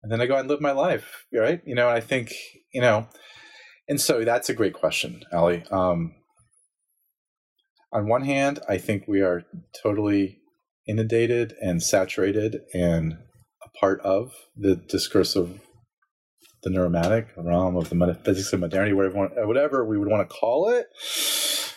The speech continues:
I, uh, you know, many different scholars have different names for it. Last couple hundred years, that's what it means to be a scholar within modernity, is to fucking, what is that shit? We all know it's that. What is it? Um, and so on one hand,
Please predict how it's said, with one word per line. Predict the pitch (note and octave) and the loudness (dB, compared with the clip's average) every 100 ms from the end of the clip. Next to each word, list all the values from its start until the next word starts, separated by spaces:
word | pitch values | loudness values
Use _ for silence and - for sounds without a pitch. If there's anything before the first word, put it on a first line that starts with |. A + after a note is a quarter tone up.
| - | -6
I, | A2+ B2 | -2 0
uh, | D3+ E3+ | 0 0
you | F3+ | 0
know, | D3 B2 - | 0 0 -2
many | C#3 | 0
different | B2+ A#2 | 0 -2
scholars | - G#2 G2+ | 0 2 2
have | G2 | 0
different | F#2+ F#2+ | -2 0
names | G2 - | 0 0
for | F#2+ F#2 | 2 2
it. | - - - - - | 0 -6 -20 -4 4
Last | G#2 - | 4 2
couple | G#2 G2 | -4 -2
hundred | F#2+ F#2 | -2 0
years, | F#2+ E2+ | 0 2
that's | F2+ - | -2 0
what | G2 | -2
it | G2 | 0
means | F#2+ F#2 | 0 0
to | - | 0
be | F2 | 0
a | |
scholar | E2+ - F#2 F#2+ | 0 0 0 2
within | F#2+ G#2 F#2+ | 0 0 -2
modernity, | F#2 G2+ G#2+ F#2 | 0 0 0 0
is | F#2+ - | -2 -2
to | F#2 | 0
fucking, | A2 - F#2 | 0 0 -4
what | G#2 B2 | -2 0
is | C#3 - | 0 0
that | - - | -2 0
shit? | - - - - - _ E3+ | 0 2 2 0 -2 _ 0
We | D3+ | 2
all | - G3+ | 2 0
know | - - | 0 0
it's | A3 - | -2 -2
that. | B3 G#3 | 0 2
What | A3 | 0
is | A3+ E3+ | 0 -2
it? | D3 - | -4 -2
Um, | F3 E3+ E3 - - - - | 0 0 -4 -8 -6 -6 -4
and | E3 | -2
so | - | 0
on | D#3+ D3+ | 0 0
one | G3 | -2
hand, | G3 G3 | 0 -2